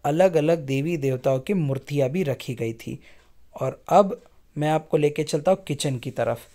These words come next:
ये रसोई खाना है जहाँ से खाना बना करता था और ये रसोई खाने में जोधा अकबर की ख़ास तवज्जो होती थी। और आपने कई सीरियल्स और फिल्म्स में देखा भी होगा कि जोधाबाई खाना बनाने में और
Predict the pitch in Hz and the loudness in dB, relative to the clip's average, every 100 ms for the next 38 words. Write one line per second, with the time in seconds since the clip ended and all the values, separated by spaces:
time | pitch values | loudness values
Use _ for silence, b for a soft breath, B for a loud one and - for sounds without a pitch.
0 | b b b 156 190 196 170 180 160 - | b b b -2 2 4 4 4 2 0
1 | 156 143 196 190 139 135 143 202 202 - | -2 0 0 0 -2 -2 -2 -4 -8 -8
2 | 139 139 143 120 117 113 104 - 113 120 | -4 0 0 -2 -6 -6 -8 -6 -8 -10
3 | - - b b b - 139 143 151 147 | -14 -18 b b b -6 -2 0 0 0
4 | 139 151 147 147 143 143 170 220 B B | 0 0 0 -2 -2 0 0 0 B B
5 | B 156 135 147 147 165 175 143 135 143 | B -12 -2 2 6 6 4 0 -2 -4
6 | 135 190 208 B B - - 160 175 156 | -4 -4 -4 B B -6 2 2 2 0
7 | 135 139 127 131 120 110 117 127 123 b | -2 -2 -2 -4 -4 -8 -8 -8 -12 b
8 | b - 143 143 147 175 165 165 160 - | b -4 -2 0 0 -2 -2 -2 -2 -2
9 | 151 170 165 160 - 151 156 139 165 143 | 0 2 4 2 0 -2 -2 0 0 0
10 | 131 - 165 156 131 151 233 B B B | -2 -2 0 0 2 2 0 B B B
11 | 156 139 143 147 165 143 139 190 - b | -6 -2 0 4 4 6 2 2 -4 b
12 | - - 156 143 180 160 135 131 131 131 | -20 -6 -2 2 2 2 2 0 0 2
13 | 185 220 B B - 143 | 2 0 B B -2 -2